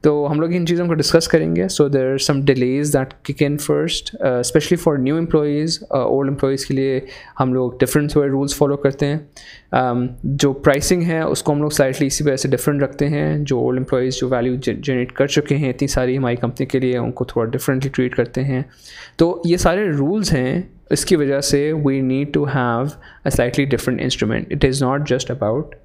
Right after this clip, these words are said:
issuing shares، but it is a-, about creating a plan that helps structure this giving of shares essentially،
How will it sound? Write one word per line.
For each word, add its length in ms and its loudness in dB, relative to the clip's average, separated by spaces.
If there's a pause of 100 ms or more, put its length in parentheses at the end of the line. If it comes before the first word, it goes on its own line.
issuing 320 0
shares، 420 -2 (160)
but 100 0
it 320 -2
is 220 0
a-, 60 -6
about 300 0
creating 640 -2
a 260 -4
plan 340 0 (580)
that 260 4 (240)
helps 300 0 (540)
structure 880 0 (300)
this 400 2
giving 200 2
of 120 0
shares 360 -4
essentially، 520 -10